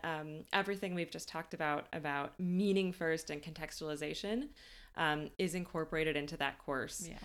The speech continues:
Speaker 1: So again, I think the standard grammar course is for maybe a teacher who, you know, as a native English speaker, you already know the meaning and the use sort of implicitly.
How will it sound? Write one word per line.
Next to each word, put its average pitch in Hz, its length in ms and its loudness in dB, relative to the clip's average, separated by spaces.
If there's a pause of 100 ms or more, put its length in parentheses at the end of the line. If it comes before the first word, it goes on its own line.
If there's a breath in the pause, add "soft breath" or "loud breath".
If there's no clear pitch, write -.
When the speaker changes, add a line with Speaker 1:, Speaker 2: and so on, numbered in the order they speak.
(120)
Speaker 1:
So - 140 -4
again, 170 140 2
I 170 80 4
think 196 180 0
the 185 80 0
standard 165 440 2
grammar 156 320 0
course 156 360 0
is 156 220 -2
for 147 760 2 (600)
maybe 180 480 4
a 156 60 6
teacher 160 540 2
who, 156 480 0 (140)
you 165 80 0
know, 143 200 4
as 170 140 2
a 170 60 0
native 180 280 4
English 160 220 2
speaker, 160 260 0
you 151 180 0
already 151 260 0
know 233 520 8
the 175 200 0
meaning 175 500 4
and 151 100 2
the 147 80 2
use 170 360 0
sort 160 200 0
of 151 100 0
implicitly. 151 920 2